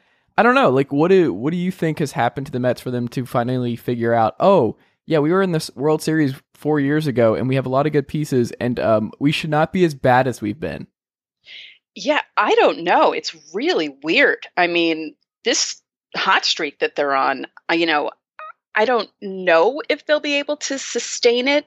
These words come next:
Speaker 2: because they're playing at their current, like, their current record is what their Pythag is.
Speaker 1: Mm-hmm.
Speaker 2: So,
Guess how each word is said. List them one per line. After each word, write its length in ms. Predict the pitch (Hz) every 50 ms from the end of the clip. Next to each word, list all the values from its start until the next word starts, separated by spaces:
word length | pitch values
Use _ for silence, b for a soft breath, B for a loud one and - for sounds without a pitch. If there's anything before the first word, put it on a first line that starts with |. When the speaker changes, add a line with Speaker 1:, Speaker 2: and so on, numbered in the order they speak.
| _ _ -
Speaker 2:
because 480 | 202 - - - 208 190 190 - - B B B B B B B B
they're 100 | - 202
playing 460 | 202 - - 269 285 311 302 294 262 233
at 140 | - -
their 120 | 214 208 190
current, 540 | - - - 226 214 214 208 196 190 - - _ -
like, 160 | 196 208 190 -
their 120 | 208 196
current 380 | - - 277 269 277 226 - -
record 440 | 185 180 180 - 220 214 220 - -
is 120 | 180 175 -
what 120 | 180 -
their 120 | - 143 -
Pythag 600 | - - 170 151 156 - - 196 190 190 196 208
is. 340 | 196 202 202 202 - - - _
Speaker 1:
Mm-hmm. 100 | 135 147
Speaker 2:
So, 320 | 165 180 175 170 170 156